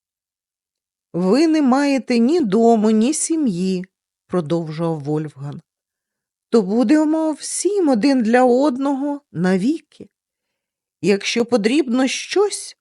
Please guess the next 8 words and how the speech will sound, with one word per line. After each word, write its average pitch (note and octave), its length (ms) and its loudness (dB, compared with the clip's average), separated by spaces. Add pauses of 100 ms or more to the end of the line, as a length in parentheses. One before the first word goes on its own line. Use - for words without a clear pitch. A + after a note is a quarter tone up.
(160)
ось F#4+ 300 0
моя D#3+ 260 -2
рука. A#2+ 440 -10 (840)
Клянусь, A3 720 2
клянусь C4+ 560 0
своєю C4+ 600 -2
душею». D#3+ 760 -6 (1600)
«Навіки?» — F#3 800 -6